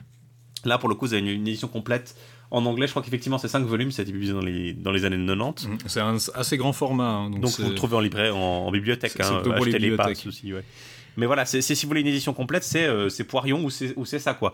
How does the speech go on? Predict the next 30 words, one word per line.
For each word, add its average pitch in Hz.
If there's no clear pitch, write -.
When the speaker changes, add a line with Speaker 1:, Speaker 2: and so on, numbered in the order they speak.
Speaker 1:
Si -
vous 110
avez 110
pas, 120
euh, 104
l'utilité 101
de -
Sommaire. 123
Speaker 2:
Ouais. 104
Speaker 1:
Donc, -
soit 143
c'est 139
en 113
français, 131
c'est -
la 101
Pléiade, 113
soit 123
c'est -
en 107
anglais 107
et 104
c'est, 117
euh, 107
des 92
gros 110
volumes, 95
euh, 92
peu 131
maniables. 92